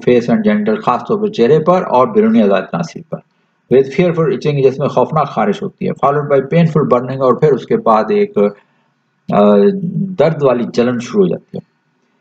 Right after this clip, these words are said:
Vesicles, अ, confluent, अ, oozing, अ, और, अ, ऐसे छाले बन जाते हैं जिसके साथ, अ, मवाद बहता है। अ, वेसिकुलर ए-, एरिसिपेलाज और छाले वाले सुर्ख बादा होते हैं।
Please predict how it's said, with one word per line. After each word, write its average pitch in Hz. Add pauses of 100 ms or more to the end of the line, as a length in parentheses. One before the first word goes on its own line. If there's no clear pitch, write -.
(500)
Vesicles, 156
अ, 139
confluent, 131
अ, 127 (180)
oozing, 123
अ, 117 (280)
और, 110
अ, 110
ऐसे 120
छाले 123
बन 117
जाते 113
हैं 107 (300)
जिसके 110
साथ, 107
अ, 107
मवाद 101 (200)
बहता 87
है। - (720)
अ, 101
वेसिकुलर 143
ए-, -
एरिसिपेलाज 120
और 110
छाले 120
वाले 113
सुर्ख -
बादा 104
होते 104
हैं। 101